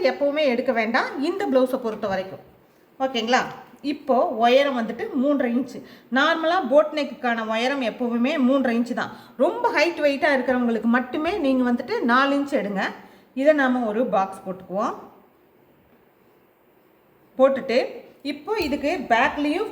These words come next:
போட் நெக்கு, ஃப்ரண்ட்லேயும் போட் நெக்கு ஒரே மாதிரி இருக்கணும். நம்ம வழக்கமா என்ன பண்ணுவோம்? இங்க பாருங்க, இந்த மாதிரி வரைவோம் இல்லையா?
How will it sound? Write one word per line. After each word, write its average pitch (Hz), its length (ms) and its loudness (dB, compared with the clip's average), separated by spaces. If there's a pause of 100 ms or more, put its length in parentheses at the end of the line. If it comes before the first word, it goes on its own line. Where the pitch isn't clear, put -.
(100)
போட் 247 280 0
நெக்கு, 262 220 -6 (140)
ஃப்ரண்ட்லேயும் 294 560 -4
போட் 233 240 -2
நெக்கு 233 220 -6 (120)
ஒரே 240 160 4 (140)
மாதிரி 214 300 -2
இருக்கணும். 170 300 -8 (960)
நம்ம 269 120 2 (100)
வழக்கமா 262 440 0
என்ன 262 160 -2
பண்ணுவோம்? 262 360 -2
இங்க 214 160 -4
பாருங்க, 220 280 0
இந்த 262 200 2
மாதிரி 254 220 2 (100)
வரைவோம் 202 360 -4 (720)
இல்லையா? 208 280 -2